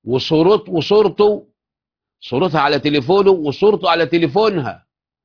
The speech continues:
مفيش الكلام ده أصلًا. دي، دي حاجات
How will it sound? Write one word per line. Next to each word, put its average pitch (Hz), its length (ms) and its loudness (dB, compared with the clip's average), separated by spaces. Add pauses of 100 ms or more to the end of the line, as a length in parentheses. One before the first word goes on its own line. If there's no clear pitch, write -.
(520)
مفيش 139 340 -16
الكلام 131 440 -8
ده 110 200 -12
أصلًا. 87 420 -20 (200)
دي، 160 360 -2
دي 127 420 -6
حاجات 127 480 -8